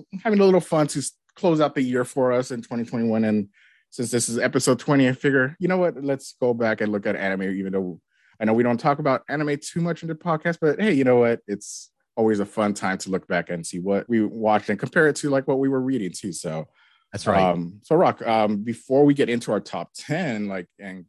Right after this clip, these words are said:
Speaker 1: going into the, that discussion, what were a couple animes that maybe didn't make it into your top ten for different reasons, but you still really enjoyed this,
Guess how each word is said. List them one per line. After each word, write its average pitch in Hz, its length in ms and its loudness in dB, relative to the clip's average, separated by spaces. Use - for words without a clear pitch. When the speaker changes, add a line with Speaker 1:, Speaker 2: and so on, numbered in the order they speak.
Speaker 1:
going 98 240 -10
into 92 240 -12
the, 90 200 -10
that 104 180 -6
discussion, 98 640 -10
what 120 160 0
were 175 200 2
a 143 40 -2
couple 123 680 -4
animes 107 340 -4
that 98 180 -4
maybe 330 240 0
didn't 208 220 2
make 180 160 -4
it 170 40 0
into 165 180 -6
your 151 100 0
top 127 260 -4
ten 120 220 -6
for 110 420 -4
different 127 260 -2
reasons, 117 400 -4
but 104 300 -4
you 113 100 -4
still 110 240 -2
really 101 380 -4
enjoyed 90 420 -8
this, - 300 -10